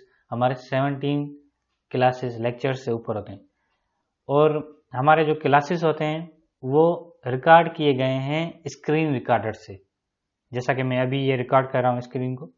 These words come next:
तो इस तरह से स्क्रीन रिकॉर्डर से हमारे सारे कोर्सेज रिकॉर्ड किए गए हैं, और सॉफ्टवेयर के हर एक ऑप्शन को हम डिफाइन करते हैं। Classes targeted to skill, skill development।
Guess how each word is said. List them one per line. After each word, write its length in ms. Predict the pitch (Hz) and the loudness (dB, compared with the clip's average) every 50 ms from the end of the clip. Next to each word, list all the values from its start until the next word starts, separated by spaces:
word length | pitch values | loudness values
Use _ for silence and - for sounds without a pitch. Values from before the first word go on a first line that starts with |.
| _ _ _ _ _ | _ _ _ _ _
तो 80 | - 117 | -6 -6
इस 140 | 117 117 - - | -6 -4 -4 -6
तरह 140 | 120 117 | -6 -6
से 160 | 113 - - 117 | -6 -6 -8 -10
स्क्रीन 260 | 117 - - 135 127 | -10 -6 -6 -4 -4
रिकॉर्डर 340 | 123 120 - 120 110 117 113 | -4 -2 -2 -2 -2 -2 -6
से 140 | 117 - | -8 -8
हमारे 200 | 113 110 110 110 | -8 -8 -6 -8
सारे 220 | 107 - 113 107 110 | -6 -4 -4 -4 -4
कोर्सेज 340 | 107 - 117 110 - 123 117 | -6 -10 -10 -8 -8 -8 -8
रिकॉर्ड 340 | 117 117 - 120 113 113 - | -6 -4 -4 -4 -4 -4 -6
किए 140 | 123 120 113 | -8 -6 -6
गए 100 | 117 120 | -4 -6
हैं, 160 | 131 143 - - _ _ _ _ _ _ | -6 -8 -10 -16 _ _ _ _ _ _
और 100 | 135 127 | -8 -4
सॉफ्टवेयर 400 | - - 135 131 - 156 151 143 | 0 0 0 2 2 2 0 2
के 100 | 147 135 | 0 -2
हर 160 | 123 127 135 | 0 0 0
एक 140 | 135 127 127 | 0 0 0
ऑप्शन 320 | 123 117 117 - 123 120 117 | -2 -4 -4 -4 -8 -8 -8
को 100 | 117 117 | -8 -8
हम 220 | 113 113 113 117 | -8 -8 -8 -8
डिफाइन 280 | 113 113 - 117 110 107 | -10 -8 -8 -8 -8 -8
करते 280 | 104 - 101 - - | -10 -14 -16 -18 -18
हैं। 60 | 101 - _ _ _ _ _ _ _ _ _ _ _ _ _ _ _ _ _ - | -20 -20 _ _ _ _ _ _ _ _ _ _ _ _ _ _ _ _ _ -2
Classes 400 | 160 156 170 170 170 - 190 180 - - | 4 6 6 6 6 2 -4 -8 0 2
targeted 480 | 147 139 135 131 139 135 147 139 139 139 | 4 4 4 2 0 0 0 -2 -2 -2
to 140 | - 127 127 - - | -4 -4 -4 -4 -8
skill, 360 | - - - - 135 131 135 135 - - - _ - 127 | -12 -12 -6 -2 -2 -2 -2 -2 -6 -14 -20 _ -14 -14
skill 380 | - - _ - 147 143 131 113 101 - | -14 -10 _ -2 -2 -2 -2 -4 -6 -6
development। 800 | 127 113 110 120 113 110 104 107 104 104 104 101 98 98 - | -6 -4 -4 -4 -4 -4 -6 -8 -12 -12 -12 -14 -14 -16 -18